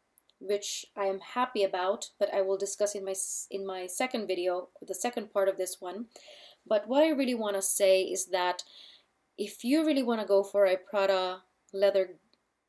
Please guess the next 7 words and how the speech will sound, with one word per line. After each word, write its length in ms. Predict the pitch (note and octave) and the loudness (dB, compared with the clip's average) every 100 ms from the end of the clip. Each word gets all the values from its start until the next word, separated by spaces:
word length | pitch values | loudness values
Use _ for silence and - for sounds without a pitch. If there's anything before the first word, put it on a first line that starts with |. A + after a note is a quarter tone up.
| - | 0
item, 440 | G3+ G3 F#3+ F#3+ _ _ - | 4 4 2 -2 _ _ -6
please 260 | B3+ C#4 C4 | 0 0 0
inspect 460 | A#3 - G3+ - | -4 0 0 0
it, 140 | G3 - - | -6 -6 -12
inspect 420 | G#3 G#3 - F#3+ | -8 -6 -4 -2
it 140 | F#3+ - | -4 0
thoroughly. 540 | G#3 G3 F#3 F#3+ B3 | 6 8 8 6 2